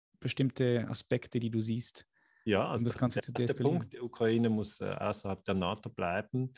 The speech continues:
Speaker 2: Der zweite Punkt ist, dass wir uns daran erinnern, dass alle Menschen zur Menschheitsfamilie gehören. Also wir sind sieben Komma acht Milliarden Menschen.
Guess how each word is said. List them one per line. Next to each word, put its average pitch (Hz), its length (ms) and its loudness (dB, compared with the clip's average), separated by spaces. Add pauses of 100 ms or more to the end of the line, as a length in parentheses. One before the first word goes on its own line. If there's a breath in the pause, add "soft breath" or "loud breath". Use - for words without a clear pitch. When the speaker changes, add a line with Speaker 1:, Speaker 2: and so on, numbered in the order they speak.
(420 loud breath)
Speaker 2:
Der 98 100 -4
zweite 113 420 2
Punkt 127 300 -2
ist, - 160 -6
dass - 140 0
wir 110 100 2
uns 107 180 2
daran 95 180 2
erinnern, 110 260 2
dass 104 260 -2
alle 117 240 4
Menschen 110 400 2
zur 98 140 -2
Menschheitsfamilie 98 800 -2
gehören. 85 420 -2
Also 80 220 -8
wir 92 80 0
sind 98 180 2
sieben 107 240 -2
Komma 95 240 -2
acht 98 200 -4
Milliarden 92 440 0
Menschen. 117 540 -2